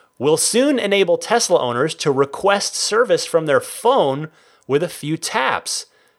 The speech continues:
Tesla Ranger will come to you to take care of your car. No need to bring the car in yourself and zero paperwork." Elon was asked,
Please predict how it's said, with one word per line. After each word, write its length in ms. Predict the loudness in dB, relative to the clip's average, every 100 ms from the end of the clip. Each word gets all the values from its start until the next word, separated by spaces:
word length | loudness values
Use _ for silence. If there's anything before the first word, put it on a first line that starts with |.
| _
Tesla 420 | -2 -2 2 0
Ranger 540 | 2 0 0 0 0 0
will 140 | -2
come 240 | -2 -4
to 80 | -4
you 520 | -4 -2 2 2 0 -6 _ _
to 120 | -8
take 240 | -2 -2 0
care 220 | 2 2
of 100 | 2
your 120 | -2
car. 480 | 0 2 4 2 -2 -14 -20 _
No 280 | -4 2 2
need 260 | 2 -2 -4
to 80 | -2
bring 220 | -2 -2
the 60 |
car 280 | -2 0 2
in 120 | 0
yourself 640 | -4 -4 0 2 2 0 -8 _ _ _
and 200 | -6 -4
zero 380 | -2 0 2 2
paperwork." 880 | 0 -4 -2 0 0 0 -4 -8 -20 _ _ _ _ _ _ -6
Elon 380 | -2 0 -2
was 160 | -4 -4
asked, 460 | -2 -2 -2 -6